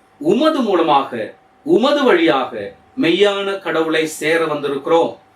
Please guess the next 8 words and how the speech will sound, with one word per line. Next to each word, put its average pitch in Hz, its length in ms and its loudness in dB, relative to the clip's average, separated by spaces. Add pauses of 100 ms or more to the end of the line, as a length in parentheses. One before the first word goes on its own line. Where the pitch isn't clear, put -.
(280)
உமது 277 320 2
வழியாக 190 720 0 (220)
மெய்யான 220 540 2
கடவுளை 180 440 0
காண 226 340 2
வந்திருக்கிறோம்" 160 680 -2 (220)
என்று 190 680 -2
சொல்லுகிறதை 190 880 0